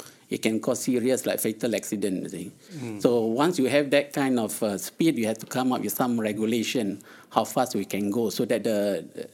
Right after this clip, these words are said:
Speaker 1: the seriousness of the accident can be not as bad as it is. If you're
Speaker 2: Yes.
Speaker 1: like some friends mentioned that, uh, the lower speed you go, the, the later, I mean,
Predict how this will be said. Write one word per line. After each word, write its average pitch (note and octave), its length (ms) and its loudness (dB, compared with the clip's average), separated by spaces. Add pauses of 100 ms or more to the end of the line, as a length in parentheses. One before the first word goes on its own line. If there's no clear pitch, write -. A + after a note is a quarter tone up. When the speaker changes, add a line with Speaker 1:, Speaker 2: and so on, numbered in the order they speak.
Speaker 1:
the G#2+ 80 -2
seriousness C#3+ 640 4
of G#2 240 0
the G#2 160 0
accident C3 460 0
can A2 200 0
be A#2 140 -2
not B2+ 260 0
as - 300 -4
bad A#2+ 320 0
as G#2+ 160 -2
it A2+ 100 -2
is. - 360 -4 (500)
If A2 80 2
you're C3+ 160 4
Speaker 2:
Yes. - 0 -
Speaker 1:
like B2+ 160 2
some B2+ 480 0
friends A#2+ 400 -2
mentioned A2 400 2
that, G2+ 180 -2
uh, G#2+ 200 0 (420)
the A#2 160 4
lower C#3 480 6
speed C3 320 2
you A#2+ 80 2
go, C#3 220 4
the, G#2 260 0
the G2+ 160 -2
later, B2+ 480 2
I D#3 100 0
mean, D3 160 2